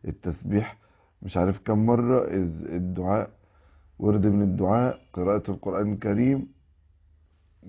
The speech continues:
وتحط قدام كل واحدة من دول كل يوم علامة صح. ما تيلا، ما تيلا نرجع لحلاوة زمان.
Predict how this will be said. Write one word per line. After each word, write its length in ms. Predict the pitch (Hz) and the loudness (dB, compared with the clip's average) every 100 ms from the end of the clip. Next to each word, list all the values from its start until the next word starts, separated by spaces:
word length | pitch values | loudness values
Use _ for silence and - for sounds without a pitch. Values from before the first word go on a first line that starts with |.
| - | -18
وتحط 460 | - 90 - 117 101 | -12 -10 -8 -8 -4
قدام 280 | 95 104 104 | 0 2 2
كل 240 | 110 113 | 0 2
واحدة 280 | 120 120 104 | 2 0 -2
من 180 | 92 95 | -2 0
دول 220 | 131 202 - _ _ - | 0 0 -6 _ _ -4
كل 280 | 113 107 | 0 4
يوم 280 | 113 147 160 | 6 4 4
علامة 320 | 110 117 117 - | 2 2 0 -2
صح. 300 | 85 - - _ _ _ _ _ _ _ 82 | -8 -8 -20 _ _ _ _ _ _ _ -6
ما 140 | 87 | -6
تيلا، 380 | 87 117 156 123 - _ _ - _ _ _ _ _ - | -2 0 0 -2 -12 _ _ -20 _ _ _ _ _ -2
ما 120 | 101 | 0
تيلا 360 | 101 139 156 139 | 4 4 4 4
نرجع 380 | 151 156 117 | 2 2 2
لحلاوة 840 | 98 98 110 104 - - 95 131 143 | 2 4 4 2 -4 -2 0 2 2
زمان. 380 | 131 147 170 | 4 4 2